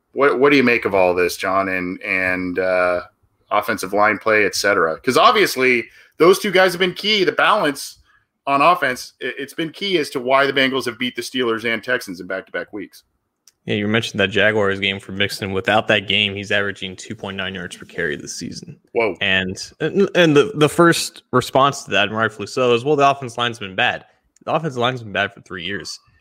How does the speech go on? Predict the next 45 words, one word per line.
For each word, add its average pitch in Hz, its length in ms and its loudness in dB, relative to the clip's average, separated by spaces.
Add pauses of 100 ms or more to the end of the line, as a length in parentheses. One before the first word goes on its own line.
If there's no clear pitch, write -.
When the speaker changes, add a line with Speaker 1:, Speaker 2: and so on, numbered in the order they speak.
(120)
Speaker 2:
Like, 98 200 -8
at, 101 100 -6
at 107 140 -2
this, - 260 -6
it, 110 220 -4
it 120 260 -2
comes 160 160 2
back 147 200 2
to 147 60 -6
the 117 140 -4
same 135 340 -4
argument. 113 380 -2 (360)
If - 140 -14
the 107 80 0
offensive 151 360 0
line 135 160 -2
is 110 100 -6
bad, 107 320 0
and 101 100 -10
that's 110 160 -8
the 104 120 -8
reason 107 300 -4
why 104 140 0
your 98 120 -2
running 107 200 -6
back 95 200 -6
isn't 95 180 -12
producing 98 400 -12
well, 92 220 -4 (340)
why 82 160 -2
are 107 60 -2
you 107 160 -4
paying 107 260 -10
the 98 80 -10
running 98 220 -10
back? - 320 -18 (180)
That 104 120 0
was 107 140 0
the 98 100 2
whole 139 300 6
argument. 117 360 2
And 101 80 0
then 139 160 4
it 123 80 4
was, 107 200 4